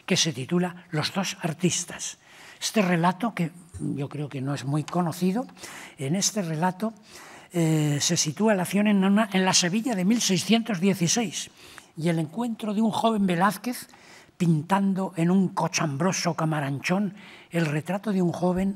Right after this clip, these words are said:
al que añadirá un viejo que bebe agua y un anciano escritor que presume de su condición de viejo militar y que al final resulta ser Cervantes.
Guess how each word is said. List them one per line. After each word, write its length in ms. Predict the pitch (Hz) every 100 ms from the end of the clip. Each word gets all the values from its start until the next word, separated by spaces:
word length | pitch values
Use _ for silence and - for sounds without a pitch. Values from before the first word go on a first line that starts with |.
| -
al 180 | 170
que 140 | 160 175
añadirá 480 | 160 170 160 214 226
un 180 | 202 190
viejo 400 | 208 220 226 208
que 100 | 175
bebe 240 | 185 196
agua 380 | 190 208 226 226 - - -
y 120 | 151 202
un 100 | 214
anciano 480 | 196 - 202 196
escritor 500 | 175 - 160 151 226
que 100 | 220
presume 440 | 175 160 - 196 220
de 100 | 202
su 160 | -
condición 500 | 156 160 147 139 202
de 120 | 185 160
viejo 400 | 208 214 208 214
militar 500 | 190 175 175 156 - - - - - - -
y 100 | 147
que 140 | -
al 100 | 156
final 480 | - 160 214 294 262 - _ _ _
resulta 460 | - - 190 - 147
ser 320 | 208 - - _ _ _
Cervantes. 1120 | - - - 131 127 127 - - - - -